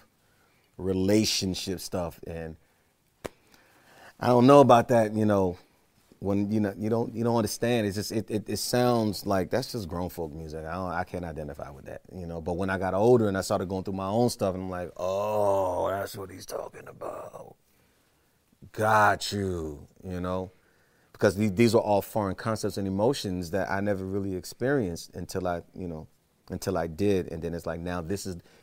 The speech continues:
this is the perfect song. This is the perfect artist that makes the type of music that's the soundtrack to my experiences, to my pain, to my frustration, you know,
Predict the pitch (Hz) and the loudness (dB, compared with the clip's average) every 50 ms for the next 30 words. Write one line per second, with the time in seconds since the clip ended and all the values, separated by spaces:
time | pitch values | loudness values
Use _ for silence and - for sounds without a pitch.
0 | _ - 87 123 127 - - 101 90 71 82 - - - 104 92 90 85 - 82 | _ 2 10 10 10 10 10 2 -4 -4 -6 -8 -2 -2 -2 -2 -2 -4 -4 -4
1 | 80 82 76 78 127 127 - 117 95 95 90 - - 104 95 - 101 90 - 95 | -6 -6 2 2 2 4 4 0 -4 -6 -6 -6 -6 -6 -6 -6 -8 -4 -2 -2
2 | 95 92 90 - 92 85 87 92 95 - - - - - 98 92 - - 85 90 | -2 -2 -4 -6 -6 -4 -4 -4 -6 -6 -8 -14 -6 -4 -4 -4 -4 -6 -6 -4
3 | 92 104 101 87 98 80 - - - - _ - 101 - - 92 - - 110 101 | -2 -2 -2 -2 -4 -6 -8 -16 -20 -12 _ -4 -4 -4 -4 -4 -2 0 0 0
4 | 98 - - 98 92 - - - 92 90 87 87 87 85 85 85 85 - _ _ | 0 -2 -2 -2 -4 -4 -4 -4 -4 -2 -2 -2 -2 -2 -4 -6 -8 -14 _ _
5 | _ _ _ _ _ _ - - - - - 117 113 107 104 95 87 85 - - | _ _ _ _ _ _ -10 -6 -6 0 2 4 6 6 6 4 2 0 -2 -4
6 | 82 80 - - 90 87 85 - - - 117 113 110 101 90 82 80 80 76 - | -6 -8 -6 -6 -4 -4 -4 -4 -4 -4 -4 -2 -2 -2 -4 -4 -6 -8 -8 -8
7 | - 85 85 87 87 85 80 - _ _ _ - - 104 101 - - - - 113 | -8 -8 -6 -4 -4 -4 -6 -10 _ _ _ -10 -6 -4 -4 -4 -6 -4 -2 0
8 | 107 101 - - 90 82 78 - - 85 87 85 85 85 87 95 | 0 0 -2 -4 -6 -8 -8 -8 -10 -10 -10 -8 -8 -10 -12 -14